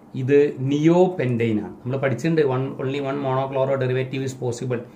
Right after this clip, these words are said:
in case of neopentane. ആ neopentane ആണ് ഈ കാണുന്നത്. ഇതിന്റെ, ആ, കോ-, ഐ-, യു പി എസ് നെയിം വെച്ച് പറയുകയാണെങ്കിൽ ഇത് pentane ആണ്.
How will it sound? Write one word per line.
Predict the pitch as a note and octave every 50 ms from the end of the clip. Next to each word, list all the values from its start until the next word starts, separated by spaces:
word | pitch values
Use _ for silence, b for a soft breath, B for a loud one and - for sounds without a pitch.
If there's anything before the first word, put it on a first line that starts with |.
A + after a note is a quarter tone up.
| B B B B B B B C3
in | C3
case | B2 C3 B2 A#2+ -
of | C3+ - C3 C3
neopentane. | B2+ B2+ C3 B2+ B2+ B2+ A#2 A#2 G#2+ G#2+ G2 - - B2+
ആ | B2+ B2+ C3
neopentane | C3 B2+ C3 C3+ C3 C3+ C#3+ C3+ C3+ C3+ C3 B2
ആണ് | A#2+ A#2+ A#2+
ഈ | A#2 - -
കാണുന്നത്. | G#2+ G2+ F#2+ F#2 F2+ F2 - - - - - - - - - - - - - - - - - - - - - - -
ഇതിന്റെ, | - C#3+ D#3 D#3+ D#3+ D#3+ E3 E3 E3 E3 E3
ആ, | C#3 C3 C3 C3 C3 B2+
കോ-, | A#2+ - - B2+ B2+ B2+ B2
ഐ-, | C3 B2 - - - C#3+ D#3+
യു | F#3+
പി | F#3 G3+
എസ് | F#3 F3+ F#3
നെയിം | F3 E3 D#3+ D#3
വെച്ച് | D#3 C#3+ - -
പറയുകയാണെങ്കിൽ | C#3+ C3+ C3 B2+ B2+ A#2+ A#2 A#2 A#2+ C3 C3+ C3+ C3+ B B B B B B -
ഇത് | B2+ B2
pentane | A#2 A#2+ A#2+ B2 B2+ B2+ C#3+ D3+ D#3
ആണ്. | D#3 D3+ D3+ D#3 D#3 D#3+ E3 E3 - -